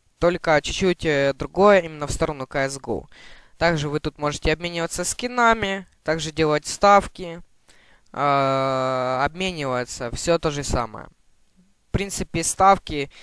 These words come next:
э, нету такого, что, м, вещи вам не вернут и так далее. Может быть такое, что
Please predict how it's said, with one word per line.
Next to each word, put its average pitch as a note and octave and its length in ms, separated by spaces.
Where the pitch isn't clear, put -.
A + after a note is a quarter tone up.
э, C#3 480
нету F3+ 420
такого, F3+ 480
что, D#3 540
м, C#3+ 680
вещи F3 360
вам E3 240
не F3+ 140
вернут F3 640
и C#3+ 80
так D3 220
далее. B2+ 300
Может G3+ 380
быть G3 160
такое, F#3 280
что D#3+ 360